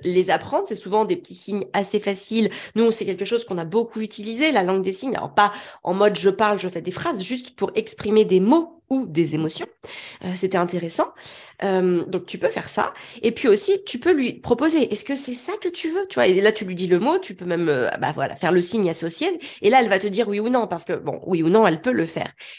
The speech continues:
Et puis aussi, tu, quand tu dis, c'est pas toujours évident de savoir si elle a compris ou pas, j'ai envie de dire, le meilleur moyen, c'est de lui demander, « Est-ce que tu as compris ce que je voulais te dire ? » Tu vois, « Est-ce que tu as compris ? »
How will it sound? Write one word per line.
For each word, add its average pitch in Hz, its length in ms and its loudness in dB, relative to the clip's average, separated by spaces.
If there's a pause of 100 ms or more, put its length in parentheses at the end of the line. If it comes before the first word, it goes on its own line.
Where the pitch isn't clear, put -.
Et - 80 2
puis - 340 -4 (100)
aussi, 190 300 0
tu, 214 120 -12 (140)
quand 226 100 0
tu 226 140 -8
dis, 269 220 -4
c'est - 160 -6
pas 180 120 -4
toujours 196 260 -4
évident 214 300 0
de 254 60 -4
savoir 190 260 -6
si - 120 -6
elle 175 80 -4
a 170 60 -8
compris 175 280 -8
ou 160 60 -6
pas, 320 180 0 (460)
j'ai 185 140 -10
envie 165 180 -14
de 180 60 -14
dire, 339 300 2
le - 380 -4
meilleur 185 260 0
moyen, 220 260 0
c'est 214 120 -4
de 180 60 -12
lui 175 120 -6
demander, « 214 560 -2
Est-ce 185 120 -12
que 196 80 -6
tu 185 180 -10
as 170 60 -10
compris 175 380 -10
ce - 80 -8
que 208 140 -6
je 185 100 -8
voulais 180 240 -8
te 180 100 -8
dire ? » 214 240 -6
Tu - 40 -14
vois, « 190 100 -4
Est-ce 180 100 -8
que 185 60 -6
tu 185 160 -8
as 170 60 -8
compris ? » 180 420 -8